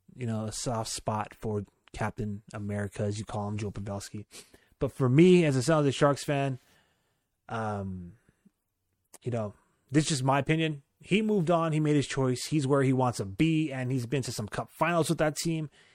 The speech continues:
He's just as much, if not more, a Dallas Star as he was a San Jose Shark. So with that being said, uh, the Sharks win a game at home in a comeback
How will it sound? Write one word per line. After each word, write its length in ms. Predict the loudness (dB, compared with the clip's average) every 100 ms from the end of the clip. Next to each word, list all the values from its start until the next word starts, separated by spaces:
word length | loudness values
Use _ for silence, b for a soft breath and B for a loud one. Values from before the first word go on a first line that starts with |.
| b b b b
He's 360 | -2 2 2 0
just 340 | 0 0 2
as 160 | 0 0
much, 280 | 0 0 -2
if 240 | -4 -6 -2
not 300 | 0 0 -2
more, 640 | -2 2 4 4 2 -2 -6
a 240 | 0 0 -2 -2
Dallas 400 | 0 2 2 0
Star 680 | -2 0 4 6 6 2 -2 -14 _ _ _ _ _ _ _ _ _ _ _ _ _ _ -6
as 220 | -2 2
he 80 | 4
was 180 | 4
a 60 | 2
San 140 | -2 -2
Jose 140 | -4
Shark. 420 | -10 -12 -14 _ _ _ _ _ _ _ _ _ _ -20 -6
So 120 | -4
with 80 | 0
that 140 | 0
being 160 | -2 -6
said, 260 | -8 -8 -12 _ B B B B
uh, 120 | 4
the 100 | 4
Sharks 460 | 8 8 8 4 -6
win 420 | 2 8 10 8
a 160 | 4 2
game 500 | 2 2 2 0 -2
at 220 | -4 -6
home 460 | 2 8 8 8
in 200 | 2 2
a 100 | 2
comeback 680 | 0 2 2 2 2 2 -2